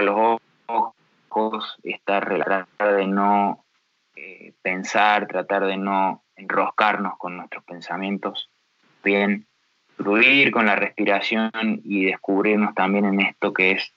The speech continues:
tan simple y tan poderoso como la meditación. Estas tres prácticas que propone el método en, en el nivel más básico hacen que con el tiempo, no solo en la experiencia misma, sino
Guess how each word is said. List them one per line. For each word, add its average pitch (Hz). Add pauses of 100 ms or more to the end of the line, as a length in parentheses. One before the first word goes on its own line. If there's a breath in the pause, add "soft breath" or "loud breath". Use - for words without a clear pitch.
tan 131
simple 120
y 95
tan 104
poderoso 95
como 90
la 85
meditación. 85 (800)
Estas 127
tres 156
prácticas 131
que -
propone 113
el 110
método 113
en, 92
en 92
el 92
nivel 104
más 110
básico 117 (920)
hacen 127 (760)
que 95 (200)
con 87
el 87
tiempo, 131
no 104
solo 113
en 95
la 87
experiencia 101
misma, 101
sino 98